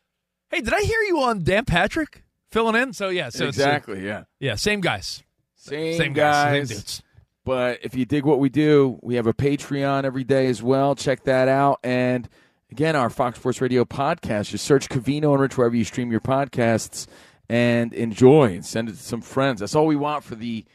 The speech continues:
Speaker 2: ain't quite of the holiday season. That's all we want. Just share our podcast. And we have a bonus podcast called Overpromised, which you could watch on the Fox Sports Radio YouTube page.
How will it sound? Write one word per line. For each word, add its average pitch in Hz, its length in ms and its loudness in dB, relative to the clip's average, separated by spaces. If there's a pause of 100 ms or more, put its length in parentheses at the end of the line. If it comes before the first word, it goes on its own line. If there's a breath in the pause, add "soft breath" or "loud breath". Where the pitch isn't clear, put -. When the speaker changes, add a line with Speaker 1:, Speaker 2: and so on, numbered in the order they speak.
(800)
Speaker 2:
ain't 156 200 -8
quite 135 340 0
of 110 100 -10
the 117 120 -2
holiday 123 360 -2
season. 123 540 -4 (140)
That's 123 180 -6
all 202 140 -2
we 220 100 4
want. 214 380 2
Just 123 180 -14
share 190 140 2
our 185 100 4
podcast. 180 540 0
And 233 160 -2
we 302 80 -4
have 277 120 2
a 190 60 -2
bonus 240 340 0
podcast 139 460 -4
called 127 220 -2
Overpromised, 151 880 0 (340 soft breath)
which - 220 -6
you 131 60 -2
could 113 180 -4
watch 143 340 4
on 123 80 -4
the 117 60 0
Fox 127 280 0
Sports 120 300 2
Radio 117 220 4
YouTube 107 500 4
page. - 400 -6